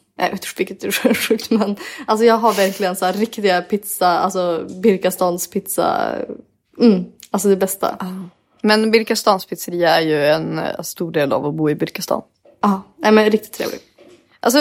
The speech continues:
Speaker 2: jag måste bara säga det, jag har verkligen blivit nykär i vårt område på slutet.
Speaker 1: Ah, men det är på
Speaker 2: När,
Speaker 1: sommaren.
Speaker 2: nu när det, ja, jag vet, och det här är ju,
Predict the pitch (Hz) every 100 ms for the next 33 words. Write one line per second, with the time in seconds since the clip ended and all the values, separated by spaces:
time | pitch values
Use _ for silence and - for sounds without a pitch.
0 | 262 269 339 330 233 - 247 190 151 -
1 | 220 240 262 262 214 196 196 190 190 202
2 | 196 226 233 175 - 214 - 151 165 175
3 | 185 170 190 180 - - _ _ _ -
4 | - 160 - - - - _ _ 233 240
5 | 294 302 233 214 190 220 214 214 202 202
6 | - 247 269 285 226 - 214 233 269 262
7 | 233 196 190 190